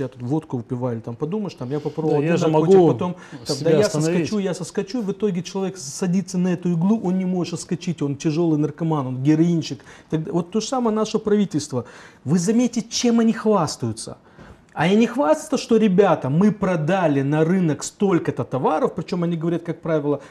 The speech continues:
Speaker 1: если увеличиваться, они говорят в процентах, вы нам в ящиках покажите, вот сколько мы
Speaker 2: Мгм.
Speaker 1: яблок продали, вы нам в банках расскажите, вы нам расскажите в тоннах, сколько мы увеличили, насколько увеличено производство. Они нам рассказывают в долларах, а, цена часто растет, цена,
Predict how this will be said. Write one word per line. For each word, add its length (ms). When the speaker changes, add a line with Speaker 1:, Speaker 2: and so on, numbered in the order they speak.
Speaker 1:
если 240
увеличиваться, 460
они 100
говорят 240
в 40
процентах, 500
вы 120
нам 160
в 40
ящиках 500
покажите, 500
вот 80
сколько 240
мы 100
Speaker 2:
Мгм. 80
Speaker 1:
яблок 260
продали, 420
вы 140
нам 120
в 160
банках 500
расскажите, 600
вы 120
нам 140
расскажите 400
в 140
тоннах, 640
сколько 420
мы 280
увеличили, 540
насколько 420
увеличено 420
производство. 560
Они 80
нам 160
рассказывают 480
в 280
долларах, 600
а, 540
цена 320
часто 380
растет, 480
цена, 320